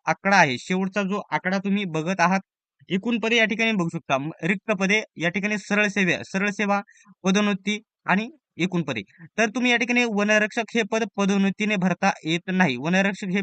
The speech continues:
पद पदोन्नतीने भरता येत नाही, त्याच्यामुळे हा डायरेक्टली या ठिकाणी शून्य असलेला बघायला भेटेल. आणि या ठिकाणी बघू शकता, आणि हे एकूण रिक्त पदे, हे रिक्त पदांचा हा कॉलम आहे, हे तीन रिक्त पदांचा कॉलम आहे. एकूण किती पदे रिक्त होते तर बघू शकता,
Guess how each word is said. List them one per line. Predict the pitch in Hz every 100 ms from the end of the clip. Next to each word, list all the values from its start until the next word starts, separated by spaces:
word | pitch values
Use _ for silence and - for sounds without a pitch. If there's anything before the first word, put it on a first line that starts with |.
| 190
पद | 202 196 -
पदोन्नतीने | 170 180 180 180 196
भरता | 180 - 190 175
येत | 165 180
नाही, | 190
त्याच्यामुळे | 190 185 190 196
हा | 196
डायरेक्टली | 185 156 170 180 190
या |
ठिकाणी | 185 190 208 - - - 190
शून्य | - - 214 220
असलेला | 214 - 170 165 180
बघायला | 165 165 185
भेटेल. | 220 202 214 _ _ -
आणि | 185 226
या | 226
ठिकाणी | 240 240
बघू | 208 175
शकता, | 185 135 120 -
आणि | 175 220
हे | 233 214
एकूण | 214 214 240
रिक्त | 233 214 -
पदे, | 214 185 123
हे | 165 214
रिक्त | 190 -
पदांचा | 214 214 208 214
हा | 208 208
कॉलम | 185 180 139
आहे, | 143
हे | - 208
तीन | 196 208 220
रिक्त | 185 170 196 202
पदांचा | 202 202 196 208
कॉलम | 196 202 196
आहे. | 214 - - - 165
एकूण | 196 240 233
किती | 240 240
पदे | 233 233
रिक्त | 220 -
होते | 233 233 233
तर | 220 190
बघू | 147
शकता, | 123 - 101